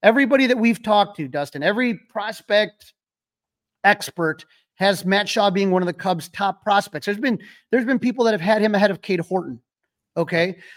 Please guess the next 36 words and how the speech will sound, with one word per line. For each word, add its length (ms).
So 200
if 120
you're 280
telling 440
me 120
you're 200
gonna, 240
you're 200
gonna 180
sign 280
Matt 200
Chapman 400
for 140
a 40
five 400
or 80
six 340
year 180
deal, 520
well, 280
then 200
where 140
does 100
Matt 220
Shaw 240
play? 260
'Cause 140
he's 120
not 200
playing 220
second 420
and 120
he's 120
not 180
playing 200
short. 340